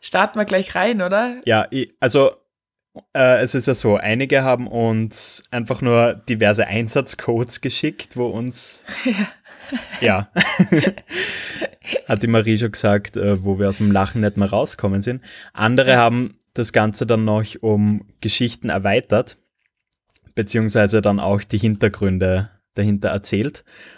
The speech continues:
Speaker 2: Und
Speaker 1: Mhm.
Speaker 2: einer dieser User war der Hannes,
Speaker 1: Ja.
Speaker 2: eh ein treuer Zuhörer von Folge eins, glaub ich.
Speaker 1: Ja,
Speaker 2: Deshalb
Speaker 1: Hannes, du bist
Speaker 2: Shoutout
Speaker 1: großartig.
Speaker 2: an dich.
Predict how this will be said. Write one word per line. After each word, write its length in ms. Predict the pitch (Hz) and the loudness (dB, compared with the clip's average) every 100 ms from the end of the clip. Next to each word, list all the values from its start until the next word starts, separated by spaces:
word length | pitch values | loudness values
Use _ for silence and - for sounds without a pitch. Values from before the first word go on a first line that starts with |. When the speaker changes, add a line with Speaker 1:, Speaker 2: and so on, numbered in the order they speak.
| _ | _
Speaker 2:
Und 640 | - 110 110 107 104 - - | -2 2 4 2 -2 -14 -8
Speaker 1:
Mhm. 440 | 175 151 160 160 - | -6 -6 -8 -12 -6
Speaker 2:
einer 280 | 113 123 117 | -2 -2 0
dieser 240 | 107 110 | 2 2
User 580 | 104 107 110 127 131 117 | 2 2 2 2 2 4
war 140 | 101 | 2
der 300 | 98 98 98 | 4 0 0
Hannes, 500 | 107 123 107 - - _ _ _ _ _ - _ _ _ _ _ _ _ - | -4 -2 -2 -4 -8 _ _ _ _ _ -20 _ _ _ _ _ _ _ -8
Speaker 1:
Ja. 220 | 165 147 | -4 2
Speaker 2:
eh 120 | 113 | 2
ein 180 | 104 107 | 2 0
treuer 360 | - 95 101 104 | 0 0 0 -2
Zuhörer 520 | 120 113 110 107 110 | -2 0 0 0 -2
von 340 | - 101 98 | -2 -2 -2
Folge 360 | 101 101 98 101 | -2 -6 -4 -4
eins, 360 | 95 107 - | -2 -4 -6
glaub 220 | - 98 104 | -6 -6 -4
ich. 200 | 123 - - - - - - | -8 -12 -20 -20 -20 -16 -6
Speaker 1:
Ja, 520 | 147 160 180 160 - _ _ _ - | -2 0 0 -2 -8 _ _ _ -2
Speaker 2:
Deshalb 240 | - 113 | 0 2
Speaker 1:
Hannes, 280 | 101 117 - | 2 0 -6
du 60 | - | -8
bist 120 | - | -4
Speaker 2:
Shoutout 240 | 107 120 113 | 0 0 0
Speaker 1:
großartig. 720 | 185 104 107 107 160 151 _ | 2 4 2 2 -6 -8 _
Speaker 2:
an 200 | 110 113 | -4 -2
dich. 320 | 120 131 - | -2 -6 -8